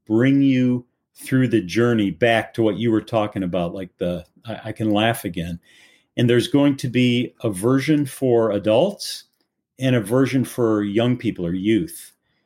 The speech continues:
So the youth version, just a lot of quick statements, things they can grab hold of that can carry them through difficult times.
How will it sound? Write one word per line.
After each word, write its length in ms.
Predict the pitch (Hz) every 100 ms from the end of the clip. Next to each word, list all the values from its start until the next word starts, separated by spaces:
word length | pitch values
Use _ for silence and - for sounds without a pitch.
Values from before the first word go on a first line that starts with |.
| _ _
So 600 | - - 113 110 104 - _
the 80 | 117
youth 240 | 113 135
version, 560 | 127 127 135 117 127 123
just 220 | 110 -
a 40 | 98
lot 400 | 98 110 117 120
of 240 | 110 107 - _ _ _ _ _ _
quick 360 | 147 135 - _ _ _ _
statements, 1200 | - - - 147 131 - 123 113 - - - - _ _ _
things 360 | - - 123 117
they 120 | 123
can 220 | 120 120 101
grab 320 | 113 113 104
hold 340 | 120 120 120
of 380 | 117 113 110 104
that 180 | 113 98
can 180 | 107 98
carry 320 | - 117 117
them 140 | 107
through 160 | 98 110
difficult 480 | 110 - 110 92 -
times. 380 | 110 107 104